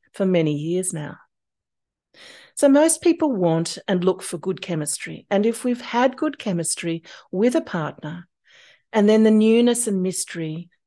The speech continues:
make way for the routines of real life, and chemistry fades between a couple,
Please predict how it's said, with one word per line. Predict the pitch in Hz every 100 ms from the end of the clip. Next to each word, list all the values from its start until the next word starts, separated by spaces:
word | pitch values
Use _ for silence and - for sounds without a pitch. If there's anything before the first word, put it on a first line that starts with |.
| -
make | 190 190 190
way | 185 175 175
for | 175
the | 170
routines | 175 185 - 196 180 175
of | 156
real | 165 190 196
life, | 170 147 147 156 - _ - -
and | 240 226
chemistry | - 220 214 - 185
fades | - 175 165 165 -
between | 165 - 180 170 170
a |
couple, | 160 160 147 151 165